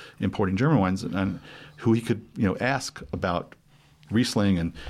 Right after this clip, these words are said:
consult with. So I hooked him up with Johann-, Johannes Selbach from Selbach Oster, one of the, one of the great, uh, wineries in the Mosel Valley in, in Germany, and they kind of became partners on this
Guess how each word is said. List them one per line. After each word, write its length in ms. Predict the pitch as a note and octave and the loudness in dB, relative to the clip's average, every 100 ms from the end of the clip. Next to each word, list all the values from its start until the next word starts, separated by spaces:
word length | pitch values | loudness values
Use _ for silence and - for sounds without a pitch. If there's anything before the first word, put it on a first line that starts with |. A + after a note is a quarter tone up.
| - - | -12 -4
consult 280 | G#2+ G#2 G#2 | -2 0 0
with. 120 | - | 0
So 140 | - | 0
I 100 | G#2 | 0
hooked 400 | G#2 - C#3+ D3 | 0 0 -2 0
him 100 | B2 | 2
up 140 | G#2+ G#2 | 2 0
with 120 | F2+ | 0
Johann-, 260 | G2+ G2+ - | 2 2 2
Johannes 360 | G2+ G#2 G#2 | 2 2 2
Selbach 480 | - C3 D#3+ E2+ E2 | 0 2 2 0 -4
from 140 | - F#2 | -4 -4
Selbach 440 | - F2+ F2+ - | 0 0 0 0
Oster, 420 | D#2 D2 - F2+ - - _ _ - - | 0 0 0 -2 -2 -14 _ _ -18 -6
one 140 | G2 | -2
of 60 | F#2+ | 0
the, 100 | F#2 | -2
one 280 | F#2+ F2 | -4 0
of 60 | F#2+ | 0
the 60 | F2 | 0
great, 280 | G#2 G#2 G#2+ - - - - - - - - - | 0 0 -2 -14 -20 -20 -20 -20 -18 -8 -8 -2
uh, 240 | F#2+ F2+ | -2 -2
wineries 680 | - - G2+ G#2+ G2+ F#2+ - | -4 -4 0 2 2 0 -2
in 180 | G#2 F2+ | -2 -2
the 40 | |
Mosel 360 | F2+ F#2+ G2 G2+ | 2 2 2 0
Valley 420 | F2 F#2 F#2 G2 | 0 0 2 0
in, 160 | E2+ E2+ | -2 -4
in 100 | - | -6
Germany, 480 | F2+ G#2+ D3+ G2 F#2+ - - - - | -2 2 4 4 0 -2 -14 -18 -6
and 200 | F#2+ F#2+ | 0 2
they 140 | F#2+ | 2
kind 300 | F#2+ - G2 | 0 -2 -2
of 80 | F#2 | -2
became 320 | - - F#2 | -4 -2 0
partners 440 | F#2 E3 C#3+ F#2 F2+ | 2 0 0 -2 -2
on 140 | F2 | -2
this 320 | F2 - - | -2 -2 -4